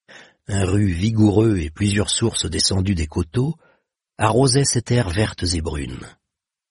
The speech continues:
Du hameau, on distinguait d'abord le regroupement courteau des toits ramassés autour d'un gros édifice cubique. Au feu modeste qui fumait sur la plateforme,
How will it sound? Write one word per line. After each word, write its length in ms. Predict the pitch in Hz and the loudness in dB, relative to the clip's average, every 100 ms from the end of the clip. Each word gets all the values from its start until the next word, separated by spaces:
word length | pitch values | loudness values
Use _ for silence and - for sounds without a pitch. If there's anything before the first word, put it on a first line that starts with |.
| _ _ _ _ _ - | _ _ _ _ _ -10
Du 180 | 87 90 | -2 0
hameau, 480 | 87 92 104 113 _ _ _ _ _ _ _ - | 2 4 2 0 _ _ _ _ _ _ _ -12
on 100 | 87 | -8
distinguait 500 | 80 - 92 87 90 | -8 -4 -2 0 0
d'abord 420 | 85 95 104 90 | 2 4 4 2
le 160 | 82 | -2
regroupement 640 | 78 90 87 98 - 92 85 | -2 -2 0 -2 -2 -4 -2
courteau 560 | - 104 - 107 104 | -4 -6 -4 -2 -2
des 140 | 92 76 | -2 -6
toits 240 | - 95 | 0 0
ramassés 580 | 90 90 92 90 - 104 | 2 0 0 -2 -2 -2
autour 320 | 85 80 90 | -2 -2 -2
d'un 160 | 90 90 | -2 -4
gros 280 | 85 104 101 | -4 -2 -2
édifice 520 | 92 90 - 87 - | -2 -4 -6 -6 -6
cubique. 640 | - 69 64 - _ _ _ _ _ _ _ _ _ _ _ _ _ - - | -8 -12 -12 -16 _ _ _ _ _ _ _ _ _ _ _ _ _ -20 -8
Au 100 | 98 | -6
feu 220 | - 156 | -2 0
modeste 480 | 147 139 156 - 87 | 2 2 2 0 -2
qui 160 | 98 | -4
fumait 340 | - 104 104 113 | -2 2 4 2
sur 160 | - | 0
la 100 | 80 | -4
plateforme, 640 | 76 78 76 120 135 147 | -4 -4 -4 -2 2 2